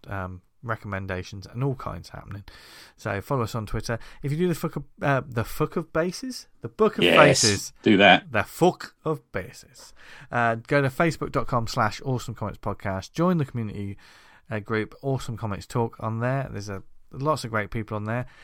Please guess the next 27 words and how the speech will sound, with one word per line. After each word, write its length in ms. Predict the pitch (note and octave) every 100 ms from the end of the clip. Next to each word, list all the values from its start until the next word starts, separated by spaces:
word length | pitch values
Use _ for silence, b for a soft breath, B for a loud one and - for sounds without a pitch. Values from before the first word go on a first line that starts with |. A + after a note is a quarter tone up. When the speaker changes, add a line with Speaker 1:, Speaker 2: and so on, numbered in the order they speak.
| b -
Speaker 1:
Much 220 | F3 G#3
like 120 | G#3
there's 200 | F#3 E3
a 160 | F3 D3+ _ -
group 240 | E3 E3
of 40 | E3
amazing 300 | F3 E3 D#3+
people 260 | E3+ E3+
on 80 | E3
the 100 | E3
Awesome 440 | E3+ D#3 E3+ E3+
Comics 480 | - D#3 E3 - - b b b b
Podcast 580 | E3+ E3 - E3+ C#3 D#3+
Slack 440 | - F#3 D#3+ - -
group. 280 | G#2+ F#2+ -
Get 100 | C3+
in 60 |
touch 260 | C3+ - -
with 80 | A2
us 80 |
and 100 | A2
find 240 | - A2 G2+
out 100 | F2
how 100 | G2+
to 80 | F#2+
join 340 | G#2 G2 F#2+ -
that. 400 | G#2 B2 E3+